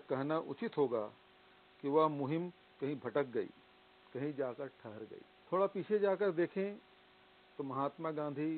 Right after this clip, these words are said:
पंडित नेहरू, सरदार पटेल, डॉक्टर अंबेडकर, शास्त्री जी, आजाद, मौलाना जैसे हमारे नेता जिस न्याय की बात करते थे, उसी साझी विरासत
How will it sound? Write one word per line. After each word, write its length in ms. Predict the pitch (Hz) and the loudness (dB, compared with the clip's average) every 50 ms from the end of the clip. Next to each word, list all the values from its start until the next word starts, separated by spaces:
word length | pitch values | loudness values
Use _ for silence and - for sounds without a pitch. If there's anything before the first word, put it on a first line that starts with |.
| 151 - - | -6 -8 -8
पंडित 360 | 135 123 120 123 123 - - | -8 -6 -4 -6 -6 -6 -8
नेहरू, 480 | 120 117 127 135 135 151 151 147 147 131 - | -6 -4 -2 -2 0 0 -2 -4 -4 -6 -6
सरदार 340 | 131 113 107 113 113 117 117 - - | -6 -6 -4 -2 -4 -4 -4 -6 -8
पटेल, 520 | 113 - 135 135 143 143 143 139 143 143 139 123 | -8 -6 -4 -2 -2 -2 -2 -4 -6 -8 -10 -10
डॉक्टर 420 | 117 110 - - - 113 104 - | -10 -10 -10 -8 -8 -8 -8 -10
अंबेडकर, 720 | 113 107 107 107 127 131 135 131 - - 143 143 139 139 143 143 - - - - - - - - - - - - - - | -12 -12 -6 -4 -2 -2 -2 -4 -2 -2 0 0 0 -4 -8 -12 -20 -20 -20 -20 -20 -20 -20 -20 -20 -20 -20 -20 -20 -10
शास्त्री 560 | - 131 135 135 123 - - 139 147 147 143 | -6 -4 -4 -4 -4 -6 -6 -4 -2 -2 -2
जी, 320 | 131 143 143 143 143 147 147 135 - - - - - - | -2 -4 -4 -4 -4 -6 -10 -14 -20 -20 -20 -20 -20 -14
आजाद, 580 | 107 113 117 117 131 127 135 139 135 135 135 131 - - - - - - - - - - 123 | -12 -8 -4 -2 0 0 2 2 0 0 -2 -6 -12 -20 -20 -20 -20 -20 -20 -20 -16 -10 -6
मौलाना 400 | 123 123 127 127 135 147 156 156 | -2 -2 0 0 0 0 -2 0
जैसे 320 | 143 147 143 135 - 139 123 110 - - - - - - - - - | 2 2 2 2 2 0 -2 -2 -4 -8 -14 -20 -20 -20 -20 -16 -10
हमारे 300 | 120 123 123 127 131 131 | -6 -6 -4 -4 -4 -4
नेता 420 | 123 120 120 113 - - 143 151 156 - - - - - - - - | -4 -6 -6 -6 -2 0 0 0 -2 -4 -10 -18 -20 -20 -20 -20 -20
जिस 300 | 117 113 131 170 - - | -16 -10 -10 -10 -8 -6
न्याय 240 | 147 135 135 139 139 | -6 -6 -4 -4 -6
की 140 | 131 - 139 | -6 -8 -8
बात 260 | 117 120 113 113 113 - - | -6 -4 -4 -6 -6 -6 -8
करते 280 | 113 98 - - 139 139 | -10 -10 -4 -2 -2 -2
थे, 180 | 139 - 139 135 - - - - - - - - | -2 -4 -8 -10 -10 -14 -20 -20 -20 -20 -20 -12
उसी 260 | - 156 143 - 226 | -10 -8 -6 -4 -6
साझी 360 | 208 - 185 160 156 165 220 214 | 0 4 4 4 6 4 2 2
विरासत 460 | 190 180 170 165 147 - 196 180 | 4 4 4 4 4 4 0 -2